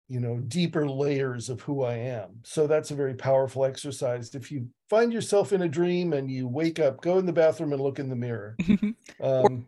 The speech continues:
Speaker 2: pull out the hand mirror that you happen to have in your pocket because it's your
Speaker 1: Right.
Speaker 2: dream.
Speaker 1: Yeah. Pockets in me, in dreams are like pockets in cartoons. You can
Speaker 2: <laughs>
Speaker 1: pull anything out of them.
Speaker 2: They're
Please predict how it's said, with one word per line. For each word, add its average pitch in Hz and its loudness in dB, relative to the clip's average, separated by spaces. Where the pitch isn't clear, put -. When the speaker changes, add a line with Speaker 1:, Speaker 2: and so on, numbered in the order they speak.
Speaker 2:
pull 254 8
out 226 6
the 220 6
hand 208 6
mirror 139 2
that - 0
you 160 -6
happen - 0
to 180 4
have 190 4
in 214 -2
your 226 0
pocket - 0
because 143 -6
it's 131 -8
your 143 0
Speaker 1:
Right. 156 8
Speaker 2:
dream. 127 -2
Speaker 1:
Yeah. 139 0
Pockets 208 0
in 151 2
me, 165 0
in 147 -2
dreams 160 0
are 139 4
like 127 2
pockets 151 0
in 139 -2
cartoons. 127 -4
You 123 -8
can 180 4
Speaker 2:
<laughs> - -20
Speaker 1:
pull 127 -4
anything 165 0
out 135 4
of 107 -6
them. 110 -6
Speaker 2:
They're - 2